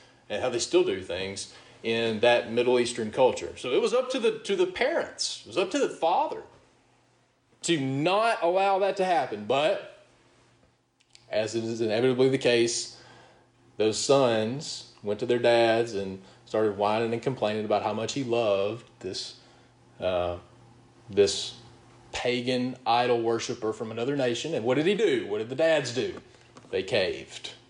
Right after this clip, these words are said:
They caved to the child that was complaining to them. Fast forward a whole generation, what happens? What happens?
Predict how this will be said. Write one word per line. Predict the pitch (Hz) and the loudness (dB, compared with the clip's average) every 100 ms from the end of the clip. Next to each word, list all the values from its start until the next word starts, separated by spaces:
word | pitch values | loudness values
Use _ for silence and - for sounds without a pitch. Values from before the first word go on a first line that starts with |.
| _ _ _ - | _ _ _ -6
They | - | -4
caved | 139 131 101 85 - - - _ _ _ _ _ - | 2 4 4 -2 -10 -20 -20 _ _ _ _ _ -12
to | 104 98 | -8 -8
the | |
child | 87 - 120 117 113 113 117 - - _ - | -4 0 4 4 4 2 0 -12 -20 _ -4
that | 101 107 104 | 0 2 2
was | 104 107 104 104 - - - | 0 -2 0 -4 -6 -16 -8
complaining | 113 147 151 147 123 | -4 2 2 2 0
to | 127 | 0
them. | 127 127 - - _ _ - - | 0 -2 -4 -16 _ _ -20 -6
Fast | 98 101 - | -2 -2 -2
forward | 127 135 | -2 -2
a | 127 | 0
whole | 156 165 | -2 0
generation, | 175 180 185 196 220 175 | 0 0 0 0 -2 0
what | 180 | 0
happens? | 175 143 95 92 - - _ _ _ _ - _ _ - - - - - - - - | 0 -2 -8 -14 -16 -18 _ _ _ _ -20 _ _ -16 -16 -10 -10 -10 -16 -20 -2
What | 113 | 2
happens? | 120 104 - - | 2 0 -6 -14